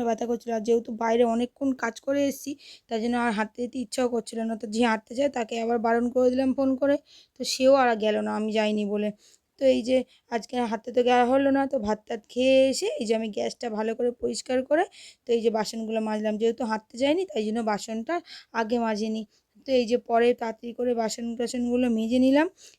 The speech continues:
মেজে টেজে নিয়ে এখন অনেক ঘরের কাজ রয়েছে, সেইগুলো সব করতে হবে। তো এই যে বাসন মাজা আমার কমপ্লিট হয়ে গিয়েছে, তো বাসন মাজা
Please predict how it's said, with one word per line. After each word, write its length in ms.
মেজে 240
টেজে 240
নিয়ে 240
এখন 200
অনেক 220
ঘরের 300
কাজ 140
রয়েছে, 240
সেইগুলো 360
সব 200
করতে 320
হবে। 200
তো 100
এই 180
যে 80
বাসন 380
মাজা 180
আমার 260
কমপ্লিট 420
হয়ে 220
গিয়েছে, 380
তো 140
বাসন 300
মাজা 220